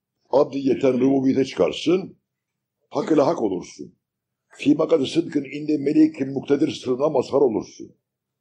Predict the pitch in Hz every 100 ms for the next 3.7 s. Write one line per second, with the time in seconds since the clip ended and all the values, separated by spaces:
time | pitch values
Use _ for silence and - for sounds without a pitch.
0 | _ _ _ _ _ - 101 117 110 98
1 | 107 113 92 90 95 80 - 71 60 58
2 | 62 _ _ _ _ _ _ 151 175 139
3 | 101 82 80 71 65 53